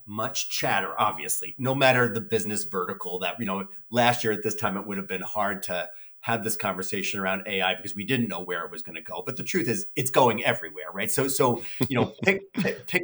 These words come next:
Speaker 1: your vertical. But the truth is, admission is one of those verticals, right? And, and I will just say out loud, you know, we're, we're doing a lot of A I stuff at Princeton Review. The one that I think is so interesting for our conversation is this idea of, uh, you, we have an A I resource that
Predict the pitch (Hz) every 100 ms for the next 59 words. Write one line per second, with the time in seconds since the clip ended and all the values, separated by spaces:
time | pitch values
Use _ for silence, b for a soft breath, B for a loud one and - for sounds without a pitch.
0 | - 135 98 156 156 - 104 131 131 131
1 | - 226 127 104 131 113 120 - 165 156
2 | 208 269 220 - - - _ - - -
3 | B B B - 139 139 139 147 139 127
4 | 143 - 123 110 104 101 95 95 95 101
5 | 113 - - - 120 107 120 139 120 120
6 | 117 113 110 117 107 104 107 - 110 104
7 | - 107 - 101 95 117 110 101 B B
8 | B _ 117 123 143 208 151 117 131 131
9 | 110 131 120 - - 95 - _ - -
10 | 113 135 117 110 98 98 98 95 113 113
11 | 104 101 113 - 92 - 90 85 82 -
12 | _ _ _ _ _ _ _ _ _ -
13 | 117 131 120 175 131 - 123 123 113 113
14 | - 107 - 95